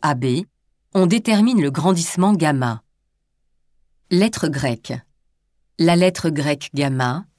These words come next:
est la troisième lettre de l'alphabet grec. Elle est souvent utilisée en physique-chimie pour désigner un grandissement. Si l'image est dans le même sens que l'objet,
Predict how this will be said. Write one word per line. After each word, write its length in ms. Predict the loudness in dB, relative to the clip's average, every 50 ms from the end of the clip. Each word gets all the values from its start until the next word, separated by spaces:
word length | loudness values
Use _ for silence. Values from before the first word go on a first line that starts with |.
| _ -4
est 80 | -2 0
la 100 | 0 0
troisième 480 | 0 -2 -2 0 0 2 2 2 2
lettre 300 | 2 2 0 -2 -2 -2
de 80 | -2 0
l'alphabet 480 | 0 0 0 -2 -2 -2 0 0 -2 -2
grec. 440 | -2 -2 -2 -2 -4 -4 -8 -10 -10 -10 -10 _ _ _ _ _ _ _ _ _ _ _
Elle 160 | -2 0 2 2
est 60 | 2
souvent 320 | 0 0 -2 -2 0 0
utilisée 420 | 0 0 0 0 2 2 2 2 0
en 100 | 0 -2
physique-chimie 760 | -2 -2 -2 -2 -2 -2 -4 -4 -4 -2 -2 0 0 0 0
pour 200 | 0 0 -2 0
désigner 460 | 0 0 0 0 0 0 2 2 2
un 60 | 0 0
grandissement. 760 | 0 0 0 -2 -2 -2 -4 -6 -6 -4 -4 -4 -4 -6 -8 _ _ _ _ _ _ _ _ _ _ _ _ _ _ _ _ _ _ _ _ _ _ _ _ _ _ _ _ _ _ _ _ _ _ _ _ _ -16
Si 180 | -10 -2 0 2
l'image 440 | 4 4 4 4 2 0 -2 -4 -6 -8 -10 -14 -20 -20 _ _ -2
est 80 | 0 2
dans 120 | 2 2
le 100 | 2 2
même 240 | 2 4 4 2 2
sens 360 | 0 -2 -2 -2 -4 -4 -4
que 100 | -4 -2
l'objet, 540 | -2 -2 -2 -2 -2 -2 -2 -2 -4 -6